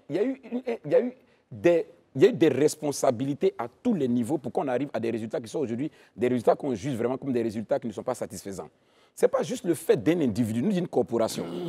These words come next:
Je dis que c'est une responsabilité partagée. Il faut avoir le courage de le dire. Quand vous prenez par exemple les résolutions de l'E G N A, mais vous vous rendez exactement compte que,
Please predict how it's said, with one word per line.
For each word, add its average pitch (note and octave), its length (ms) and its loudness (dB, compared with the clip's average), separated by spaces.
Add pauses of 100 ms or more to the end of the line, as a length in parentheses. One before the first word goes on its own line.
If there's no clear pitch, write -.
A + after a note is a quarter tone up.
Je - 80 0
dis C#4 120 0
que - 100 -2
c'est D#3+ 340 2
une A3+ 140 2 (100)
responsabilité C3 800 -2
partagée. G#2 540 -4
Il F2+ 60 -10 (260)
faut - 100 -8
avoir A#3 180 6
le F#3+ 80 0
courage F3 300 0
de E3 60 -2
le E3 100 2
dire. G#3+ 260 2 (240)
Quand D#4+ 120 8
vous E4 100 0
prenez G3+ 240 4
par C#3+ 160 4
exemple C3+ 300 -2
les C3 80 4
résolutions C3+ 400 -2
de B2+ 100 0
l'E A#2+ 140 2
G B2+ 100 0
N A#2 80 0
A, A2 60 -6
mais G#3+ 100 -4
vous G#3 140 -2
vous C#4 100 2
rendez A#3+ 260 0 (140)
exactement F#3 640 -2
compte C#4+ 340 -4 (540)
que, - 220 4